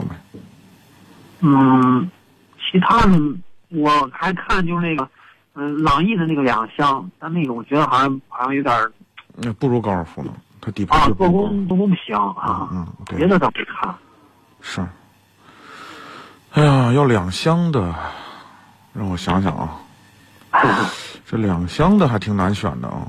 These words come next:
Speaker 1: 十五万。
Speaker 2: 哦。
Speaker 1: 嗯。嗯，你非得两厢吗？
Speaker 2: 就想着在那个市区里头好停，太大了不好停。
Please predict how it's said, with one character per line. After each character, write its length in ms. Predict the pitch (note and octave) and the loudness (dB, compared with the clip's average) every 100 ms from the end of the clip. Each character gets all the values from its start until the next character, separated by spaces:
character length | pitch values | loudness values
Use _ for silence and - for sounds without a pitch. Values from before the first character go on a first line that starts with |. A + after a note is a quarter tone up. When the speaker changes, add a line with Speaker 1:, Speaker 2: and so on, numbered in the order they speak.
| - | -12
Speaker 1:
十 200 | - - | -10 -2
五 140 | A#2 F2 | 0 2
万。 160 | F#2 E2+ A2+ _ _ _ _ _ _ _ - | 0 -2 -8 _ _ _ _ _ _ _ 2
Speaker 2:
哦。 280 | C3 G#2 - - - | 4 4 2 -14 -16
Speaker 1:
嗯。 340 | F#2 F2+ E2+ F2 - - - _ _ _ _ _ _ - - - - - - _ _ _ _ _ - | -10 -8 -8 -14 -16 -20 -20 _ _ _ _ _ _ -20 -20 -20 -20 -20 -20 _ _ _ _ _ -8
嗯， 440 | A#2 G2+ F#2+ F2+ E2+ - - - _ _ - | -4 -2 -4 -6 -10 -16 -20 -20 _ _ -6
你 80 | A#2 | 0
非 140 | G3+ | 2
得 80 | F#3+ | 4
两 180 | C3+ F#2+ | 4 0
厢 180 | G#2+ G2+ | 0 -2
吗？ 240 | F2+ F2+ - _ _ _ _ _ F3 | -2 -6 -16 _ _ _ _ _ -4
Speaker 2:
就 160 | C#4 A3+ | 0 2
想 240 | G3+ F#3+ | 2 2
着 180 | A#3+ B3 G#3+ E3 _ - | 2 -2 -6 -16 _ -8
在 140 | C4 | -8
那 140 | C4 A#3 | -6 -6
个 240 | G3 F#3 _ _ _ | -6 -6 _ _ _
市 240 | _ - A#3+ | _ -14 -8
区 140 | F#3+ | -2
里 100 | G3 | 2
头 80 | A3 | 2
好 160 | A#3 C#3 | 2 -6
停， 240 | - D#3+ A3+ G#3+ A#3+ A#3+ | -4 2 2 2 -8 -12
太 180 | - C4+ | -6 -2
大 160 | - | 0
了 100 | G3 F3 E3 F3+ | -2 -4 -10 -16
不 80 | |
好 140 | G3 C3 | -12 -12
停。 180 | - | -12